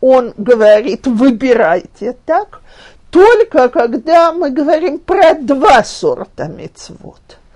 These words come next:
Но если у нас мицва из того же сорта, то есть, скажем, э, я могу выбрать между бикур холим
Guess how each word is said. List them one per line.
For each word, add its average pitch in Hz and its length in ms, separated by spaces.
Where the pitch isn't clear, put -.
Но 220 300
если 233 1120
у 220 100
нас 311 760
мицва 269 760
из 226 100
того 254 540
же 302 260
сорта, 185 640
то 185 220
есть, 220 180
скажем, 208 640
э, 220 680
я 247 480
могу 240 500
выбрать 208 640
между 226 520
бикур 330 680
холим 220 760